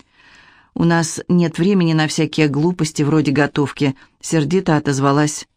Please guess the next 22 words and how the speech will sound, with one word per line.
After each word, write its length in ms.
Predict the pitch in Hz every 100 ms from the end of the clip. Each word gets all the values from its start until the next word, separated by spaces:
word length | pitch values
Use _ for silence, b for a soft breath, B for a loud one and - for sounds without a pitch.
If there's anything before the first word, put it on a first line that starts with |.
| -
Луиза. 640 | 143 143 139 131 110 107 - _ _ _ _ _ _ _ _ _ _
«Если 320 | 185 196 202 196
всерьез 420 | - 208 208 196
хочешь 300 | 202 196 185
стать 260 | - 190 185
актером, 500 | 180 233 208 156 165
нельзя 360 | 180 175 202
отвлекаться 580 | 165 160 165 196 185 151
на 160 | 147 147
ерунду. 520 | 151 156 143 135 139 _ _ _ -
У 80 | 170
нас 240 | 170 170
один 280 | 175 170 170
парень, 460 | 196 175 156 131 _
Рой 240 | 160 160 151
Праус, 540 | 180 190 147 135 - b b
вообще 320 | 175 160 220
обедает 460 | 202 160 143 151 151
только 260 | 160 151 151
сэндвичами 560 | 190 185 156 - 160
с 80 | 143
горчицей. 760 | 160 165 - 147 - 143 131